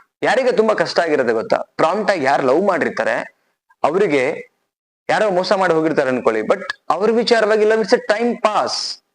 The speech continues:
ಅವ್ರ ವಿಚಾರವಾಗಿ ಅವ್ರು ಲವ್ವೇ ಮಾಡಿಲ್ಲ actually, but ಇವ್ರು ಇದೇ ನಿಜವಾದ ಲವ್ ಅನ್ಕೊಂಡು ಕಂಪ್ಲೀಟ್ಲಿ ಅದ್ರ ಮೇಲೆ ಇನ್ವಾಲ್ವ್ ಆಗಿರ್ತಾರೆ.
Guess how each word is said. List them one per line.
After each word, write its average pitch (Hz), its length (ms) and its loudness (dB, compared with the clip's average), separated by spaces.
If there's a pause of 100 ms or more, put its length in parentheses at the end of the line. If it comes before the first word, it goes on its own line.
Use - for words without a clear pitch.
(120)
ಅವ್ರ 165 140 0
ವಿಚಾರವಾಗಿ 175 580 2 (340)
ಅವ್ರು 156 200 0
ಲವ್ವೇ 151 200 4
ಮಾಡಿಲ್ಲ 151 320 2
actually, 117 420 0
but 190 240 -2
ಇವ್ರು 196 260 0
ಇದೇ 170 320 2
ನಿಜವಾದ 165 380 0
ಲವ್ 143 320 0
ಅನ್ಕೊಂಡು 123 480 -4 (800)
ಕಂಪ್ಲೀಟ್ಲಿ 226 680 0
ಅದ್ರ 165 260 2
ಮೇಲೆ 190 480 0 (120)
ಇನ್ವಾಲ್ವ್ 175 340 2
ಆಗಿರ್ತಾರೆ. 120 480 -2